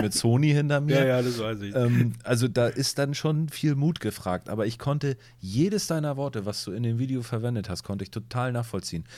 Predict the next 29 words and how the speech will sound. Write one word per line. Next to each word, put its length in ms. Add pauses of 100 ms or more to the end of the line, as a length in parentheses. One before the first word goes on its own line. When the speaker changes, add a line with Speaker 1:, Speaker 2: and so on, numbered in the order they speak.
(140)
Speaker 1:
Weil 120
ich 160 (240)
komm 200
auch 160
aus 140
der 100
Nikon-Ecke 640 (500)
und 220
war 220
auch, 240 (640)
ich 200
wollte 320
spiegellos 560
werden. 300
Das 200
war, 100 (100)
die 140
Entscheidung 420
stand 240
für 120
mich 160
fest. 340 (400)
Und 200
ich 160
hab 180
lange 320
mit 160
dem 140
Z-Mount 1120